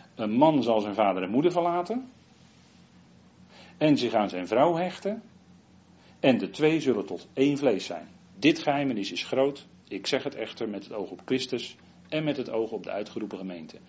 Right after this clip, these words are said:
Dit geheimenis is groot. Paulus verwijst terug naar de schepping, Adam en Eva. Waarbij Eva, de vrouw, genomen werd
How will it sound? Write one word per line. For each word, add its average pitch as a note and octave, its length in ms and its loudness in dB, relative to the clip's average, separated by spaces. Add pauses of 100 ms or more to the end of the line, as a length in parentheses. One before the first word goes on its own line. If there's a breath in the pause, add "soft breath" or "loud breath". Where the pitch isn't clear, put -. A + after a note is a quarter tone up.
(260 loud breath)
Dit A2+ 160 -2
geheimenis G#2 420 -2
is G2 100 -10
groot. G#2 360 -6 (360 loud breath)
Paulus A2+ 280 2
verwijst F#2+ 280 -4
terug A#2 180 -4
naar F2+ 140 -8
de E2+ 60 -12
schepping, B2+ 400 -8
Adam G2 240 -6
en F2 80 -12
Eva. G#2 360 -10 (360 loud breath)
Waarbij G2 600 0 (720 loud breath)
Eva, A2+ 440 2
de F#2+ 140 -8
vrouw, G#2+ 420 0
genomen A#2 560 0
werd F#2+ 300 -4